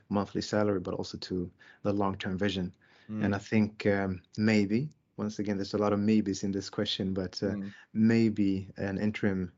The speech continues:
Speaker 1: C T O wouldn't be as dedicated, um, to the long-term vision, rather than, uh, what you also touched upon is, uh, um, you know, our image. We want to kind of build our, our own branding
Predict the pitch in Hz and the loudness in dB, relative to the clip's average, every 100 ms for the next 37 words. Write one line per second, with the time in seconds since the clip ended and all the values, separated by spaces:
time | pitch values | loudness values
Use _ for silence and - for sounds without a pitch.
0 | _ _ - - 101 - 98 95 98 90 | _ _ -20 -10 -8 0 0 2 2 2
1 | 95 90 101 95 98 90 - 92 92 90 | 0 2 0 0 -4 -4 -4 -2 -2 -4
2 | 95 92 95 - - 104 98 95 - 98 | -6 -6 -8 -8 -2 0 2 0 0 2
3 | 104 98 95 107 107 101 98 - - - | 2 2 2 2 2 2 -2 -8 -12 -10
4 | - 104 - 104 - - 98 98 - 92 | -8 -8 -2 -4 -4 -8 -8 -8 -6 -4
5 | 92 90 98 92 - - - - _ - | -4 -4 -6 -6 -8 -20 -20 -20 _ -10
6 | 101 92 95 - 98 90 101 92 90 - | -8 -6 -8 -8 -6 -4 -2 -2 -6 -10
7 | _ - 110 107 110 113 - - - 107 | _ -4 2 2 2 -2 -4 -10 -10 -8
8 | 92 95 - 95 92 92 - _ _ - | -6 -6 -4 -2 -2 -4 -10 _ _ -6
9 | 107 98 92 90 107 98 95 92 90 92 | -2 -2 -2 2 2 2 0 0 -2 -4
10 | - _ _ _ 98 98 - 101 98 92 | -8 _ _ _ -4 -2 0 -2 -2 -2
11 | 90 98 98 95 90 | 0 0 0 0 -2